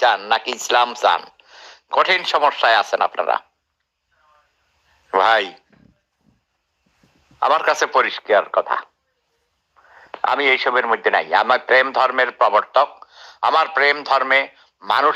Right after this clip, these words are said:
হত্যা যেমন নাজায়েজ, তেমন মূর্তি পূজাও নাজায়েজ।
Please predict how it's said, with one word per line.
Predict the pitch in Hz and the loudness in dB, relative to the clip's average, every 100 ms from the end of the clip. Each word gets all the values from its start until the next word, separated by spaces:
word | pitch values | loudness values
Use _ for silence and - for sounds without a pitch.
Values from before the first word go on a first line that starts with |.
| - | 0
হত্যা | 147 - 139 127 | -4 0 -2 0
যেমন | 123 127 120 | 0 0 2
নাজায়েজ, | 110 107 113 139 - - - _ _ _ _ _ _ _ _ _ _ _ _ _ _ _ - | 0 2 2 0 -4 -18 -20 _ _ _ _ _ _ _ _ _ _ _ _ _ _ _ -4
তেমন | 127 131 117 101 101 | 0 2 0 -2 0
মূর্তি | 135 - 135 - | 0 0 -8 -6
পূজাও | 117 120 120 107 | -2 0 2 0
নাজায়েজ। | 95 78 - | 0 -4 -4